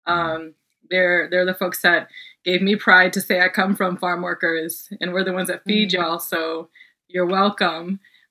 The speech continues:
Speaker 2: Um, and I definitely hold the spirit of the indigenous folks from this land, um, in my heart, who you got to, I heard you got to visit recently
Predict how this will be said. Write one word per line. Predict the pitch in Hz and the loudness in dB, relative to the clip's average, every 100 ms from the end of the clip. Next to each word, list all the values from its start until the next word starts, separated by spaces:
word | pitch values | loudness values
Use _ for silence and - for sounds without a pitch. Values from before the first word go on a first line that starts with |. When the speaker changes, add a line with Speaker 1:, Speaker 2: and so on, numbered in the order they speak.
| - | 2
Speaker 2:
Um, | 175 175 165 160 165 180 | 4 4 2 -2 -8 -10
and | 190 196 | -2 2
I | |
definitely | 196 202 220 185 190 | 4 2 2 -2 -2
hold | 190 180 | -2 -2
the | |
spirit | 196 - 180 180 180 165 | -6 0 4 4 4 0
of | 180 175 175 165 _ - _ _ _ | 0 0 0 -6 _ -20 _ _ _
the | 185 170 175 | 2 2 2
indigenous | 190 185 190 185 | -2 -2 -4 -4
folks | 180 175 | -4 -4
from | - 170 | -6 0
this | 208 - | 0 0
land, | 175 160 156 160 - _ | -2 0 -2 -6 -16 _
um, | 170 160 165 | -8 -6 -6
in | 180 | -6
my | 175 170 | -6 -8
heart, | 175 170 160 156 - _ _ | -4 -2 -2 -4 -10 _ _
who | 180 | -4
you | 180 202 | -2 0
got | 330 320 | 2 4
to, | 226 156 | 4 2
I | |
heard | 190 202 208 | 4 2 0
you | |
got | 240 302 | -2 -2
to | 175 | -4
visit | 151 151 | -4 -6
recently | 151 147 - - 170 165 190 | -8 -10 -10 -12 -10 -8 -8